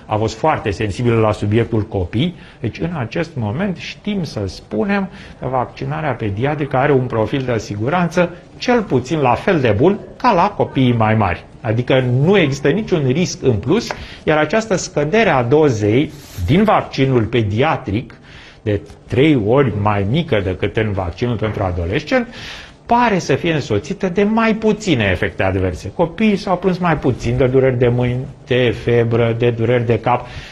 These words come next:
Cei mai mulți copii mici nici nu au lipsit de la școală în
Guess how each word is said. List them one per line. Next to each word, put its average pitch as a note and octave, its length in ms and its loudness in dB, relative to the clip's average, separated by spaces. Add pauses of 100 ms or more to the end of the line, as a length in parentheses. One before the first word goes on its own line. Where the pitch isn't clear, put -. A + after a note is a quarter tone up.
(760)
Cei G3 280 -2
mai D#3 240 0
mulți D#3+ 360 0
copii B2 680 0
mici G3+ 440 -4 (160)
nici C4+ 240 -4
nu A#3 140 -4
au G3 160 2
lipsit E3+ 500 -4 (120)
de - 140 -2
la F#2+ 180 0
școală G#2 560 0
în A#2+ 240 2